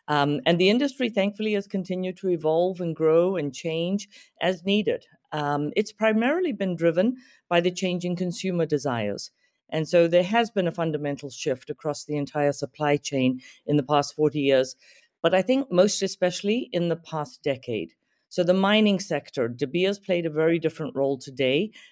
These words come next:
than the custodian role that they played for most of the twentieth century. Now, today, they're very focused on their De Beers brand, vertical integration of operations,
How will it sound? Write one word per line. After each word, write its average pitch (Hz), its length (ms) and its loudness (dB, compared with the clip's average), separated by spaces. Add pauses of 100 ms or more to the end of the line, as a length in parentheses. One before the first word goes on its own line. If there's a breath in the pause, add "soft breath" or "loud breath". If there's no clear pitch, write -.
(120)
than 156 220 2
the 147 100 0
custodian 165 840 0
role 147 480 2
that 151 180 -2
they 143 120 4
played 147 360 -2
for 151 80 -6
most 143 320 -2
of 131 60 -16
the 139 60 -10
twentieth 131 440 -4
century. 123 560 -2 (680 loud breath)
Now, 151 300 4
today, 165 340 4
they're 165 140 2
very 151 200 4
focused 151 440 -4
on 151 140 -2
their 143 120 -2
De 127 120 -8
Beers 139 260 -2
brand, 160 480 -4
vertical 131 380 0
integration 143 560 0
of 131 100 -4
operations, 143 800 0